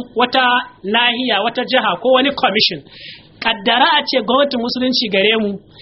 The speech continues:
kila a can sama da aka janye wani mu-, wani ƙarfi ga wani, ko ba haka ba? Ai misali yanzu sarakuna an janye wasu ƙarfi gare su, an kakkaɓe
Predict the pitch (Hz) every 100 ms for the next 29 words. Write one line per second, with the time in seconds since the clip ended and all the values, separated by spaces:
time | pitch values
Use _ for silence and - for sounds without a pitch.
0 | - - - - 311 302 220 220 269 262
1 | 285 262 233 214 285 240 175 156 233 269
2 | 285 254 202 226 262 262 262 269 220 262
3 | 269 - - 269 247 285 214 185 196 208
4 | 180 - - - 294 349 269 262 214 165
5 | - - - - 311 320 277 285 233 226
6 | 247 254 254 254 - 254 262 262 226 220
7 | 254 254 247 254 208 202 - 160 - -
8 | - - 254 285 330 311 - 226 269